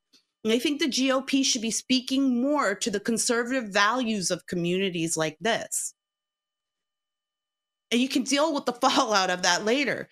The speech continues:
But right now, the G O P needs votes, and the G O P needs to take back some of these blue areas.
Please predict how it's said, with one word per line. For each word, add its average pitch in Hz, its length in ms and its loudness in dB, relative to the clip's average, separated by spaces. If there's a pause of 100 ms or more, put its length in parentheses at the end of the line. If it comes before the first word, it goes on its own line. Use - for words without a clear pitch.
(160)
But 214 120 0
right 240 280 0
now, 269 240 2
the 240 120 0
G 233 220 0
O 202 100 0
P 214 220 -2
needs 170 260 -2
votes, 165 300 -2
and 196 100 2
the 190 60 2
G 233 240 0
O 247 80 0
P 262 220 -2
needs 208 200 0
to - 100 -4
take 226 220 0
back 196 240 0
some 202 200 0
of 180 60 -2
these 170 200 -2
blue 202 320 -2
areas. 165 720 -2